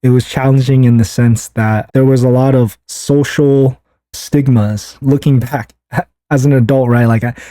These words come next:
I recognized that as a kid, it was, it was very embarrassing to join those classes.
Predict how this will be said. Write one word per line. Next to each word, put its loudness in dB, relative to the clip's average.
I -2
recognized 0
that -2
as 0
a 0
kid, 0
it 2
was, 2
it -4
was 0
very 2
embarrassing 0
to -6
join 2
those 2
classes. -10